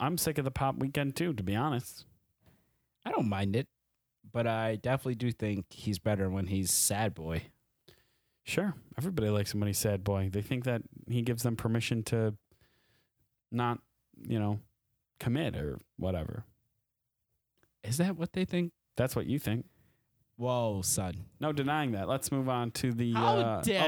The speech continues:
Speaker 1: oh,
Speaker 2: you.
Speaker 1: Ops was good too. Vince Staples and who? Eugen
Speaker 2: What did you just say to me?
Speaker 1: Black Rock? Dude, who is that? Who is this dude?
Speaker 2: Who?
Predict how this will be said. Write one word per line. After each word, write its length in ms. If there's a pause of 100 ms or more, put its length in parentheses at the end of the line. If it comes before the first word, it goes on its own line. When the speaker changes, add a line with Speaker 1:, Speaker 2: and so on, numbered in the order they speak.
Speaker 1:
oh, 40
Speaker 2:
you. 80
Speaker 1:
Ops 380
was 160
good 240
too. 240
Vince 260
Staples 760 (460)
and 500
who? 240 (640)
Eugen 760 (1700)
Speaker 2:
What 100
did 180
you 80
just 240
say 120
to 80
me? 180 (880)
Speaker 1:
Black 560 (140)
Rock? 240 (420)
Dude, 240
who 160
is 200
that? 240 (1700)
Who 120
is 120
this 120
dude? 280 (840)
Speaker 2:
Who? 200